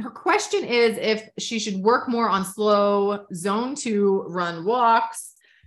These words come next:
but she doesn't feel like she can run much slower because she's not very fast to begin with, in her words.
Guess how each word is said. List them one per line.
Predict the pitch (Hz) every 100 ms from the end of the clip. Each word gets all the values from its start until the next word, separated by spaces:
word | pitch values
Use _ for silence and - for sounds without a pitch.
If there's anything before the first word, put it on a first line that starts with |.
| _ _ 208
but |
she | 208 180
doesn't | 262 302 302
feel | 302 233
like | 202
she | 208
can | 185 180
run | 311 403
much | 240
slower | 196 165 170
because | 214 214 180
she's | 190
not | 175 160
very | 165 160
fast | 151 139 -
to | 185
begin | 180 170
with, | 147 190
in | 185 208
her | 196 202
words. | 175 131 160 359 415